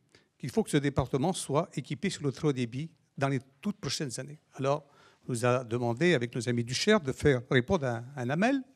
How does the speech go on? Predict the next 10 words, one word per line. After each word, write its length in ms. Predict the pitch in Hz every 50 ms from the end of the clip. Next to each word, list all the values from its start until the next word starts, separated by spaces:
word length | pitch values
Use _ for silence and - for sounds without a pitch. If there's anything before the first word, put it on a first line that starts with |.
| _ _ _ _ _ _ _
Évidemment, 440 | 147 131 123 127 127 131 127 113 - - _
les 120 | 147 120 127
opérateurs, 640 | 120 - 123 120 127 113 - - 143 131 127 113 - - - - - _ _
comme 180 | - 151 143 151
nous 100 | 143 120
ne 80 | -
sommes 220 | - - - 147 139
pas 180 | - - 151
assez 180 | 131 - - 127
puissants, 580 | - - - 117 - - - 175 196 233 233